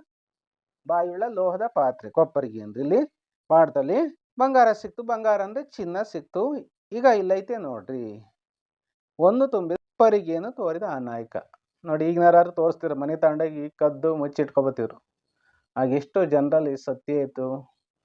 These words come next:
ಸಾಮಾಜಿಕ ವ್ಯವಸ್ಥೆ ರಾಜರ ಕಾಲದಲ್ಲಿ, ಹೊಯ್ಸಳರ ಕಾಲದಲ್ಲಿ ಹೇಗಿತ್ತು ಅನ್ನೋದನ್ನ ನಾವು ಗಮನಿಸಬಹುದಾಗಿದೆ ಈ ಪಾಠದ ಮುಖಾಂತರವಾಗಿ, ಪ್ರಿಯ ಮಿತ್ರರೇ.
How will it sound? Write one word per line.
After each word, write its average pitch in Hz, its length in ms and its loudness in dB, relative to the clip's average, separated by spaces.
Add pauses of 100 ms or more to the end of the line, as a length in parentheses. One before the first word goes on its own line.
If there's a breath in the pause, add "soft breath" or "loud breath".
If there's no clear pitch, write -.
(340)
ಸಾಮಾಜಿಕ 156 520 2
ವ್ಯವಸ್ಥೆ 147 400 -2
ರಾಜರ 139 340 2
ಕಾಲದಲ್ಲಿ, 135 380 -2
ಹೊಯ್ಸಳರ 135 440 -4
ಕಾಲದಲ್ಲಿ 127 380 0
ಹೇಗಿತ್ತು 135 380 -6
ಅನ್ನೋದನ್ನ 120 340 -4
ನಾವು 139 160 -2
ಗಮನಿಸಬಹುದಾಗಿದೆ 127 840 0 (560)
ಈ 175 100 0
ಪಾಠದ 156 400 6
ಮುಖಾಂತರವಾಗಿ, 127 720 -4
ಪ್ರಿಯ 123 260 -2
ಮಿತ್ರರೇ. 110 480 -2